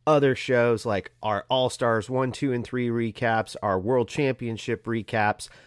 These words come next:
as well as a head start on our reviews of older seasons like The Ruins and Fresh Meat two. Go to patreon dot com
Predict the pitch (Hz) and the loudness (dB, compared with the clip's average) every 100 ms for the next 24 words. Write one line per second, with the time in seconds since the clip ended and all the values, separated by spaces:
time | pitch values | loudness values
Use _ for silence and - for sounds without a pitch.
0 | _ 113 107 139 170 135 117 117 110 - | _ -4 2 4 6 4 2 2 0 -2
1 | - 117 117 - 104 101 107 107 92 117 | 2 4 4 0 0 2 2 2 0 -2
2 | 113 95 85 107 117 113 107 120 117 107 | 0 -2 -2 2 2 2 -4 -6 -6 -6
3 | 117 104 98 87 87 110 120 117 101 85 | -4 -4 -4 -4 -2 0 0 -2 -6 -8
4 | - 98 104 123 110 - - 101 80 78 | -6 -6 -6 -6 -8 -8 -4 -4 -4 -8
5 | _ _ _ - 131 92 90 - 147 - | _ _ _ 4 4 4 2 0 0 0
6 | 160 139 131 123 110 117 131 - 131 123 | 0 0 0 0 -2 -2 -2 -4 -2 0
7 | 120 120 | 0 -4